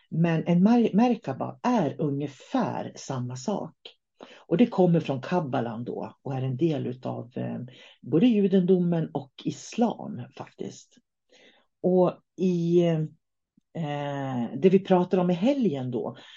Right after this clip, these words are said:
det var just, jag förklarade för den här Merkaban, för henne vad det var, den här sexuddiga stjärnan som också symboliserar den självutveckling som vi går igenom då upp till,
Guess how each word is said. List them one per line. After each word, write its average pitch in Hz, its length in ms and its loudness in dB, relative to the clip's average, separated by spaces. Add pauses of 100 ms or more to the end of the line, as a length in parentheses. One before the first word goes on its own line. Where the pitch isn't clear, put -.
(140)
det 226 100 6
var 190 160 8
just, 156 260 2
jag 156 100 -6
förklarade 202 640 2
för 131 480 -2
den 143 120 -8
här 139 80 -8
Merkaban, 143 640 -2
för 139 240 -6
henne 131 300 -4
vad 127 120 -4
det 127 80 -2
var, 175 400 -2 (280)
den 127 120 -6
här 127 340 -6
sexuddiga 131 640 -4
stjärnan 156 680 -6 (300)
som - 240 -2
också 156 360 -2
symboliserar 160 1300 0 (320)
den 147 180 0
självutveckling 180 1200 2
som 131 200 -8
vi 127 60 0
går 135 200 0
igenom 185 540 -2
då - 280 -8
upp - 240 -6
till, 123 340 0